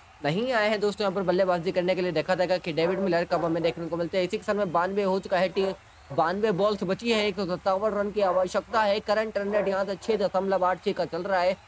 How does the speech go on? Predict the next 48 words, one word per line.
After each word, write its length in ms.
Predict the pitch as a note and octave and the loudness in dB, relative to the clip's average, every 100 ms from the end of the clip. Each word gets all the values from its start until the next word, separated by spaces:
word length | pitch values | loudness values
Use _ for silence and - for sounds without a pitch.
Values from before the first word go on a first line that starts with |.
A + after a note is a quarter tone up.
| - - | -20 -8
required 440 | E3 - G3 G#3+ G3+ | -6 0 2 2 -2
run 100 | G3+ | -2
rate 180 | G#3 G3 | -2 0
यहाँ 140 | G3 | 0
से 120 | G3+ | 0
दस 180 | D#3 F#3+ E3 | 0 0 0
दशमलव 340 | F3+ F#3 F#3 E3+ | -2 0 0 0
दो 200 | F#3 F#3 | 0 -2
चार 220 | F#3+ F3+ | -2 -2
का 100 | F3 | -2
चलता 260 | F3 E3+ F#3 | -2 0 2
हुआ 140 | E3+ | 2
धीरे 300 | C#3+ E3 A3 | 0 -2 0
धीरे 220 | G3+ G#3 G#3 | 0 0 0
मुश्किलें 380 | F#3 F3+ G#3+ A3 | -4 -2 0 2
हैं 200 | G3+ G3+ - - - | 0 -2 -8 -8 0
वो 120 | F3 | 0
बढ़ती 400 | B2+ D#3 E3+ G#3 | 2 0 0 -4
नजर 340 | G3+ F3 F#3+ F3 | -2 0 2 2
आ 140 | E3 | 2
रही 140 | F3 F#3 | 0 0
हैं 120 | F3+ | 0
भाई 140 | E3 | 2
लोगों। 420 | E3 F3 E3+ D#3 A#2+ - - - - | 2 2 2 0 -4 -10 -20 -20 -2
और 140 | D3 | 0
इसी 140 | D3 A3 | 2 0
के 40 | |
साथ 140 | F#3+ G#3 | 0 0
में 100 | G#3 | 0
दोस्तों 300 | G3+ A3 G#3 | -2 0 2
हम 200 | F#3+ G3 | 2 0
लोग 120 | G3+ | 0
comment 280 | G3 G3+ G3 | 0 0 0
करते 240 | F#3+ F#3 | -2 0
रहिए 180 | G3 G3+ | 0 0
कि 180 | F#3 F3+ | -2 -2
कौन 200 | F#3+ F#3+ | 0 0
सी 80 | F3+ | -2
team 160 | F#3+ | -2
इस 140 | F#3+ - | -2 -2
match 180 | F3 F3 | -2 -2
को 100 | F3+ | -4
जीतेगी, 380 | F3+ F#3 F#3+ F3 | -4 -2 -4 -2
क्या 220 | F3+ F3 | 0 0
support 400 | E3+ D#3 F3+ F3+ | -2 -2 -2 0
करिए 220 | F3+ F3+ E3 | -2 -2 -2
रही 240 | F3+ E3+ | -2 0
है। 200 | E3+ E3 | 0 -2